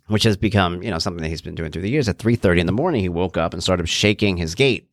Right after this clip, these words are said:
to come and get him. And I just put my hand up. I go, "Go lay down, head on pillow, head on the pillow," which means,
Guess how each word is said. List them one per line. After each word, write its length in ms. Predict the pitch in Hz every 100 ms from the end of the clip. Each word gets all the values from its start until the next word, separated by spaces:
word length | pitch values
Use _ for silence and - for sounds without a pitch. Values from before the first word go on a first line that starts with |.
| _ _ _ -
to 80 | 104
come 180 | 98
and 80 | 80
get 180 | 107 165
him. 240 | 120 90
And 80 | 87
I 60 | 90
just 140 | 95
put 100 | 101
my 80 | 85
hand 180 | 98 104
up. 60 |
I 60 | 98
go, 100 | 110
"Go 400 | 113 147 175 190
lay 240 | 175 180
down, 380 | 170 180 180 123
head 160 | 113 165
on 140 | 175
pillow, 400 | - 170 95 - - _
head 220 | - 247
on 100 | 240
the 60 | 233
pillow," 440 | - 220 165 87
which 220 | 71 -
means, 260 | 87 85